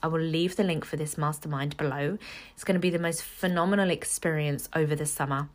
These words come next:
You can click the link in the show notes and you can find out a little bit more about it and see if it speaks to your soul.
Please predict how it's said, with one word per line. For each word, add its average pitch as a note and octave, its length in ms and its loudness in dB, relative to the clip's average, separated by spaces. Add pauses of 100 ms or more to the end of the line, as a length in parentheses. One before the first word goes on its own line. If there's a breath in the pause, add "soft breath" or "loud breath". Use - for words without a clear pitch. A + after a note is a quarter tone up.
(680)
You G#3+ 100 6
can E3 80 0
click G3 220 0
the G3 80 2
link E3+ 180 4
in E3 60 -6
the E3 80 -2
show D3+ 180 0
notes D3 380 -2 (360 loud breath)
and E3+ 140 0
you D#3 60 -4
can D#3+ 120 -4
find D#3 280 -2
out C#3 200 2
a D#3 40 2
little D3 180 0
bit D3 100 -2
more D3 140 2
about C3+ 240 0
it - 200 -6
and D3+ 140 -2
see C#3+ 180 -2
if C#3+ 120 -4
it - 60 -12
speaks - 380 -8
to D3 100 -8
your C#3+ 100 -8
soul. - 380 -12